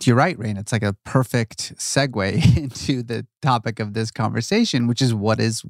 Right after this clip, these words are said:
wisdom? And, and, you know, I'm, there's a million answers to that question. And obviously you're here because we wanna understand your answer to it. You've thought about this a lot. You've spoken to so many wise people. You've written about the topic. Um, but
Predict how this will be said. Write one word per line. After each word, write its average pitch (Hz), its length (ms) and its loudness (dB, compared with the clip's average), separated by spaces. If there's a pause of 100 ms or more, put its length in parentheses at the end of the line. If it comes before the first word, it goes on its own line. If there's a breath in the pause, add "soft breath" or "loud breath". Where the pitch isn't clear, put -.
(140)
wisdom? 123 480 2
And, 101 220 0 (760 loud breath)
and, 196 220 4
you 262 80 6
know, 196 200 4
I'm, 175 180 0 (240)
there's 180 180 2
a 185 60 4
million 180 420 4
answers 151 380 2
to 131 60 -2
that 123 120 2
question. 127 400 2
And 117 280 2
obviously 120 680 2 (140)
you're 120 320 4
here 117 200 4
because 110 280 2
we 113 100 0
wanna 107 380 2
understand 107 540 0
your 113 220 4
answer 104 360 -2
to 104 220 -2
it. 110 160 2 (100)
You've 110 220 0
thought 101 260 2
about 101 220 0
this 110 140 -2
a 104 40 0
lot. 101 220 2
You've 104 180 -10
spoken 107 420 0
to 107 80 -2
so 113 340 2
many 110 220 2
wise 107 400 2
people. 113 300 0
You've 101 260 0
written 117 420 2
about 107 300 2
the 107 100 -6
topic. 110 520 -2 (460 loud breath)
Um, 120 360 2 (380)
but 156 300 2